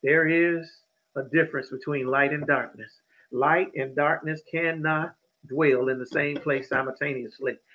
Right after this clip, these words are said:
So you're either light or you're darkness. He tells us that we all will be judged by the same standard, according to Second Corinthians chapter five and verse ten. As we move forward to the book of Galatians, the Bible tells us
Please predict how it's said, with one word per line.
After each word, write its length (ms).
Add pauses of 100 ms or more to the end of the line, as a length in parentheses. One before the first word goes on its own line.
(120)
So 120
you're 280
either 320
light 480
or 180
you're 200
darkness. 480 (400)
He 100
tells 300
us 220
that 180 (300)
we 180
all 260
will 100
be 160
judged 380
by 140
the 120
same 400
standard, 520
according 380
to 60
Second 300
Corinthians 600 (380)
chapter 340
five 340
and 120
verse 340
ten. 280 (680)
As 140
we 100
move 360
forward 320
to 80
the 80
book 200
of 120
Galatians, 640 (160)
the 60 (380)
Bible 320
tells 300
us 160